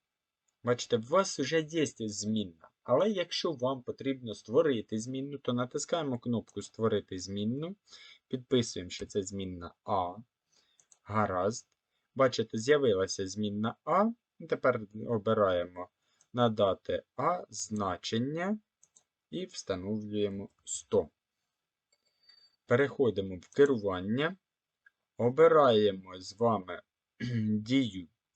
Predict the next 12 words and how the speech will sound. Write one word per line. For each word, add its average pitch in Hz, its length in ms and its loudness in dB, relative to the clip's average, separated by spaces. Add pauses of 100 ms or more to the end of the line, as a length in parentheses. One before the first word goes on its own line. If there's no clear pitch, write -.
(340)
«Якщо 123 960 0 (360)
то», 104 340 0 (160)
але 110 260 4
звертаю 123 540 2
вашу 113 320 -2
увагу, 160 420 -2
що 113 240 -2
в 107 80 -2
нас 135 320 -6
цікавить, 113 600 -2
якщо 104 420 0
то, 143 280 0